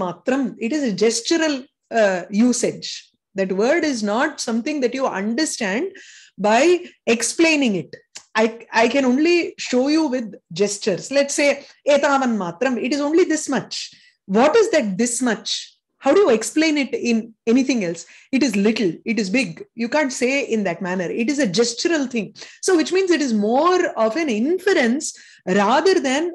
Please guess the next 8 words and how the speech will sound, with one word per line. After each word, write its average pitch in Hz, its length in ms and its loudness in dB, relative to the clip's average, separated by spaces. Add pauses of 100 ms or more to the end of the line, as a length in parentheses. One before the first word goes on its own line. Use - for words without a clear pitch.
a 240 100 2
direct 226 600 0
expression. 190 560 -6 (1160)
So, 320 200 2
"Etavat" 311 760 4
iti 320 800 2 (200)
परिमितपरिमाणवाचिना 294 1300 2
वतु 196 220 0